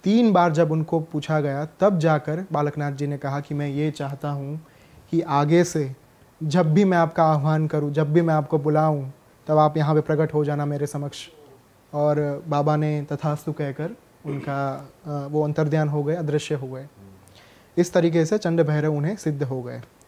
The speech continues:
दूसरी दिन की सुबह आई, उनके गुरु आए शमशान में, और जो शिष्य के ऊपर उनका जो प्रसन्न चित्त था, उनकी जो मुख मुद्राएं थी,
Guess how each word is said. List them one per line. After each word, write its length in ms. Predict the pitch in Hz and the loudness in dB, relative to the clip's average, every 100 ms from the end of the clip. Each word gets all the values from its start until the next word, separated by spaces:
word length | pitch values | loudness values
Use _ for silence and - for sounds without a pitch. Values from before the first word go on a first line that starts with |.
| _ _ _ _ _ _ _ _ - | _ _ _ _ _ _ _ _ -10
दूसरी 580 | 143 147 156 175 175 160 - 170 | -4 -2 2 2 2 0 -6 -4
दिन 200 | 151 156 | 0 0
की 140 | 160 | -2
सुबह 280 | 156 151 147 | -2 0 0
आई, 220 | 135 143 - _ _ _ 156 | -2 -6 -10 _ _ _ -8
उनके 220 | 143 147 | -4 -2
गुरु 280 | 143 147 147 | 0 2 2
आए 140 | 143 | 2
शमशान 420 | 143 139 - 139 | -4 -6 -6 -6
में, 180 | 135 135 | -6 -8
और 260 | 135 135 139 | -6 -6 -6
जो 220 | 143 139 | -4 -4
शिष्य 340 | 147 156 170 | -4 -2 -2
के 120 | 160 | 0
ऊपर 440 | 151 147 151 147 143 - - _ _ 156 | -2 -2 -2 -2 -4 -10 -20 _ _ -6
उनका 200 | 151 151 | -2 0
जो 100 | 147 | 0
प्रसन्न 420 | 151 156 180 175 | -2 0 2 2
चित्त 400 | 170 185 170 160 | 2 0 0 0
था, 140 | 143 | -2
उनकी 260 | 139 147 165 | -2 -2 0
जो 140 | 151 | 0
मुख 220 | 151 - | 0 -2
मुद्राएं 400 | 180 165 160 156 | 0 2 4 4
थी, 220 | 151 156 | 2 -4